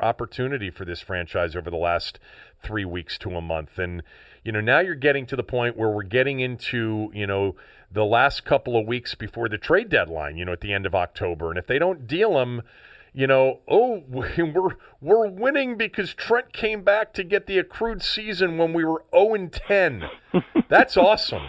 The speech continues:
Speaker 1: I mean, what a big win for Bruce that would be. The incompetence never ceases to amaze me, and the pettiness never ceases to amaze me either.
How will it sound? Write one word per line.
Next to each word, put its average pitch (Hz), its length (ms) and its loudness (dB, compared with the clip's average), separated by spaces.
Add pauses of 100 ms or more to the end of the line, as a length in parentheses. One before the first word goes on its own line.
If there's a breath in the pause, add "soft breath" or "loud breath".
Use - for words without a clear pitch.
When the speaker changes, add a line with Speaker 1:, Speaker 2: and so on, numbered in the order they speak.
(160)
Speaker 1:
I 139 140 4
mean, 143 480 -4
what 202 160 6
a 202 60 4
big 170 300 2
win 170 260 -2
for 156 160 -2
Bruce 135 340 -4
that 123 240 4
would 95 180 -6
be. 76 260 -8 (840 soft breath)
The 170 140 2
incompetence 190 720 0
never 143 560 2
ceases - 600 -8
to 104 200 -6
amaze 87 400 -6
me, 87 180 -8
and 113 120 -6
the 113 60 2
pettiness 156 640 -2
never 85 240 -4
ceases 85 440 -8
to 92 140 -4
amaze 82 320 -6
me 80 140 -10
either. 73 340 -4